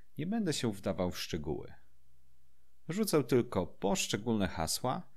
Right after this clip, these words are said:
i bardzo gorąco zachęcam Cię, abyś w wolnej chwili pogłębił swoją wiedzę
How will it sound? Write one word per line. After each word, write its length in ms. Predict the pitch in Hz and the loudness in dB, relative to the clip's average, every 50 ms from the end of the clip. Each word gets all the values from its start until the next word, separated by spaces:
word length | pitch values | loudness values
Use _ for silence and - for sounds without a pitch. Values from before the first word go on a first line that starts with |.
| - - - - - | -14 -14 -12 -8 -6
i 80 | 85 | -6
bardzo 420 | 82 - - - - 156 131 139 110 | -4 0 0 0 0 2 2 0 2
gorąco 500 | 98 95 95 120 127 127 127 - 98 87 | 4 4 4 4 2 2 0 -2 -2 -2
zachęcam 540 | 92 87 - - 156 175 - - 95 87 - | -2 -2 -2 -2 -2 -2 0 0 -2 -2 -2
Cię, 320 | - - 95 104 117 127 - - - - - - - | -2 -4 -4 -4 -4 -6 -8 -12 -14 -14 -14 -10 -6
abyś 320 | - 95 82 - 82 82 | -4 -4 -2 -2 -4 -4
w 80 | 85 110 | -4 -2
wolnej 300 | - 208 196 156 123 123 | -2 0 2 2 0 0
chwili 380 | - - - 120 117 113 117 - - - | 0 -2 -2 0 0 0 -2 -4 -6 -4
pogłębił 500 | - 90 80 - 147 185 185 80 120 107 | -2 -2 0 0 -2 -2 0 0 0 -2
swoją 360 | - - - 98 85 85 82 | -2 -2 -2 -2 0 0 0
wiedzę 420 | 78 98 104 95 104 98 87 78 | 0 0 0 0 0 -2 -2 -2